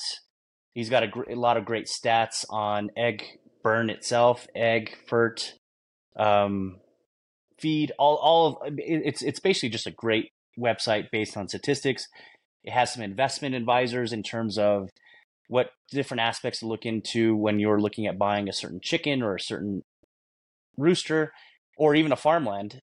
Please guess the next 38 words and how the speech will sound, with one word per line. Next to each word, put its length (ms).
Um, 460
there, 180
there's 200
just 160
a, 20
gr-, 140
a 40
lot 240
of 80
great 280
resources 480
on 140
that 240
page. 380
You 60
do 160
have 220
to 80
buy 360
one 160
of 80
the 100
N 100
F 140
Ts, 460
um, 340
either 240
on 80
the 60
marketplace 540
or 120
you 80
can 140
mint 180
one 140
through 160
the 80
website. 480